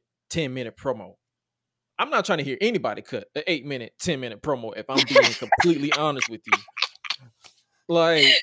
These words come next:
Speaker 2: For real. <laughs> Like,
Speaker 1: we're just
Speaker 2: dang, land
Speaker 1: saying,
Speaker 2: it.
Speaker 1: give her the
Speaker 2: <laughs>
Speaker 1: more importance. Like, you can, you can literally gave her three minutes in the, on the, on the stage and say, "You know what? I have to relinquish the title."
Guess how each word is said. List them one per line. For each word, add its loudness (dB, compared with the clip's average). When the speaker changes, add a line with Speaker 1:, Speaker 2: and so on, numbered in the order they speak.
Speaker 2:
For 6
real. 10
<laughs> 0
Like, 4
Speaker 1:
we're 6
just 8
Speaker 2:
dang, 4
land 8
Speaker 1:
saying, -
Speaker 2:
it. -8
Speaker 1:
give 2
her 2
the 8
Speaker 2:
<laughs> 8
Speaker 1:
more 2
importance. -6
Like, -4
you -10
can, -8
you -6
can -2
literally -2
gave -6
her -4
three -10
minutes -10
in -10
the, -10
on -4
the, -6
on -8
the -10
stage -4
and -12
say, -6
"You -10
know -6
what? -2
I -6
have -4
to -8
relinquish -12
the -20
title." -8